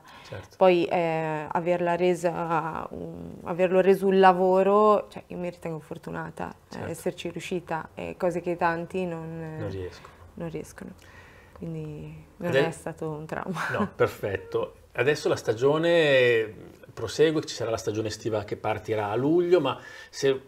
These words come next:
Speaker 1: guardi un po' avanti, quale sarebbe il tuo sogno, insomma, un tuo obiettivo, ti piacerebbe proprio realizzare, eh, da qui in
Speaker 2: Beh,
Speaker 1: avanti?
Speaker 2: il sogno sarebbe sicuramente vincere, eh, gare più importanti come l'Isted,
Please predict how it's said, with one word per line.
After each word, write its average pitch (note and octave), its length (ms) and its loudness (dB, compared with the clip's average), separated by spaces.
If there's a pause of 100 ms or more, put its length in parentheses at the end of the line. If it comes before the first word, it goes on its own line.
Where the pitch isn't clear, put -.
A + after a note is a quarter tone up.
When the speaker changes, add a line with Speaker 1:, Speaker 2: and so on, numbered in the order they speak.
Speaker 1:
guardi C#3 340 4
un B2+ 100 -6
po' C#3 100 4
avanti, C#3 340 0
quale A#2 160 2
sarebbe G#2 680 -4
il G2 100 -10
tuo - 140 -14
sogno, G#2+ 360 0
insomma, G#2+ 300 -8
un G#2 100 -10
tuo C3 140 0
obiettivo, B2 520 -2
ti - 80 -12
piacerebbe A2+ 300 -2
proprio A2 220 -6
realizzare, G#2+ 500 -6 (840)
eh, - 120 -8
da - 120 -4
qui F3 140 2
in E3+ 60 4
Speaker 2:
Beh, - 20 0
Speaker 1:
avanti? F3 380 -4
Speaker 2:
il - 100 -6
sogno G#3+ 600 2
sarebbe E3+ 640 0
sicuramente F3 720 -2
vincere, F3+ 840 -2 (280)
eh, D#3 840 -6
gare E3+ 260 -2
più E3+ 140 -8
importanti F3 680 -4
come D#3+ 540 -8
l'Isted, E3+ 880 -6